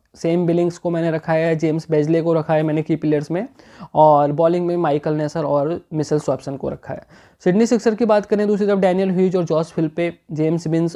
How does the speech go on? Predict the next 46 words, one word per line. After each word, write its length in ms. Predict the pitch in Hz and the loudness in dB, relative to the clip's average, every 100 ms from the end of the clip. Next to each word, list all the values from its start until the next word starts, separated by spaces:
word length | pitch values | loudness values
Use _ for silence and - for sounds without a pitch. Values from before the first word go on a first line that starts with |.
| - | -2
और 320 | 151 147 147 | 2 4 2
जॉर्डन 360 | 143 139 143 151 | 0 0 0 -2
सिल्क, 260 | 160 147 | -4 -4
इन 100 | 156 | -6
चार 240 | 147 147 147 | -4 -2 -2
बल्लेबाजों 500 | 143 156 165 165 165 | 0 0 0 0 -2
को 80 | |
मैंने 220 | 160 151 160 | -4 -4 -4
की 160 | 160 | -4
प्लेयर्स 360 | 156 156 151 165 | -2 -2 -2 -4
में 140 | 160 | -2
डाला 240 | 156 151 151 | 0 2 0
है। 160 | 175 - - - - | -4 -14 -20 -20 0
बॉलिंग 260 | 156 170 185 | 2 2 0
की 100 | 202 | 0
बात 200 | 185 180 | -2 -2
करें 180 | 185 175 | -4 -2
तो 140 | 185 | -2
बेन 360 | 165 160 160 160 | 2 2 0 0
डोरासिस 420 | 156 156 170 165 | 0 0 -2 -6
और 300 | - 151 151 | -2 0 0
सीन 240 | - 147 | 0 -2
अबॉट 260 | 143 151 131 | -2 -4 -6
को 120 | - | -10
मैंने 200 | - 143 | -12 -10
डाला 260 | 131 139 - | -10 -10 -12
है, 100 | - _ _ | -16 _ _
ठीक 140 | 160 175 | -8 -6
है। 100 | 196 - - | -10 -14 -2
तो 80 | 170 | 2
ये 60 | |
बारह 440 | 170 160 175 190 196 | 6 6 6 4 2
की 180 | 190 190 | -2 -4
प्लेयर्स 380 | 185 185 180 | 0 0 0
हैं, 60 | 202 | -4
छः 180 | - 156 | -6 -6
छः 200 | 156 175 | -2 -2
दोनों 260 | 160 160 | 0 -2
टीमों 260 | 170 170 165 | 0 0 -2
के। 140 | 165 | -4
जिसको 360 | 170 156 - 175 | -4 -4 -2 -2
भी 100 | 175 | 0
ग्रैंड 340 | 165 160 160 | 0 0 2
लीग 240 | 156 151 151 | 2 0 2
या 140 | 151 | 0
फिर 480 | 147 156 151 151 | 0 0 2 2